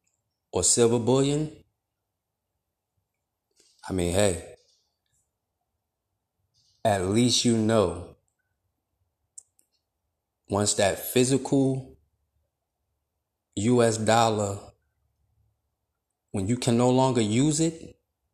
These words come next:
you're gonna need some gold or some silver to trade with, whether it's for food,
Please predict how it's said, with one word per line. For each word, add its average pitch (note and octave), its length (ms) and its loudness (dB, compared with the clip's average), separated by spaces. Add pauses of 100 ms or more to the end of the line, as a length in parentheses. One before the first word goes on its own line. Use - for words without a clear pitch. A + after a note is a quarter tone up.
(280)
you're A#2 120 0
gonna D3+ 200 2
need C#3 600 0
some A2 260 -2
gold C#3+ 540 4
or G#2+ 140 0
some A2 180 -2
silver G2+ 600 0 (260)
to A2 180 -2
trade D3 640 0
with, F#2+ 420 -4 (440)
whether G#2+ 240 2
it's G2+ 120 0
for F2+ 160 -2
food, B2 760 0